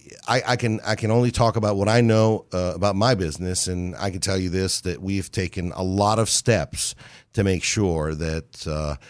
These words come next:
that we don't transmit anything, uh, that everything actually leaves us i-, in, in a more sanitary, you know, any car that comes to us leaves us more sanitary <laughs> than it came to us.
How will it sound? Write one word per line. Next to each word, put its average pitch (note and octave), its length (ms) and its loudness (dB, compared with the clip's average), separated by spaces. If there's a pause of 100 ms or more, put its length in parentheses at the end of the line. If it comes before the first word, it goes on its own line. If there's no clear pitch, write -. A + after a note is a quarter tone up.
(340)
that D#2+ 140 -4
we F#2 80 0
don't G2 140 0
transmit F2 400 0
anything, A2+ 760 2
uh, D#2 260 -2
that E2 200 -6
everything G#2 420 0
actually F2+ 540 -2
leaves F#2 340 0
us F#2 380 0
i-, F2+ 40 -6 (140)
in, E2+ 200 -4
in F2+ 180 -4
a F2 40 0
more F#2+ 260 2
sanitary, F2 760 0 (320)
you G2 100 0
know, F2+ 80 0
any F#2+ 160 2
car G#2 260 0
that F2+ 140 -6
comes G#2+ 240 -2
to F2+ 160 -4
us - 160 -4
leaves F2+ 220 -4
us - 160 -4
more G2 180 2
sanitary F#2 560 -2
<laughs> - 0 -
than F#2+ 160 0
it C#3+ 80 -2
came C#3+ 260 2
to F#2+ 180 0
us. F#2+ 220 0